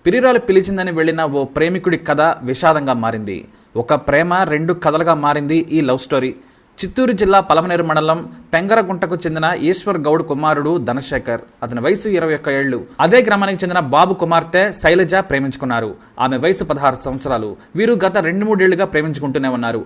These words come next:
అయితే గత ఏడాది నుంచి వీరు మరింత దగ్గరయ్యారు.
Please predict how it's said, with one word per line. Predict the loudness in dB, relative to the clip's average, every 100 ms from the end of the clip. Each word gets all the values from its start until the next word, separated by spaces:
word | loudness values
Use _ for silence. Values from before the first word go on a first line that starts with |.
| -2
అయితే | -2 0 -4 -4 -4
గత | 0
ఏడాది | 2 2 2 0
నుంచి | -4 -2 -2 0
వీరు | 0 0
మరింత | 0 -2 -2 -4
దగ్గరయ్యారు. | -4 -2 -2 -2 -2 -4 -8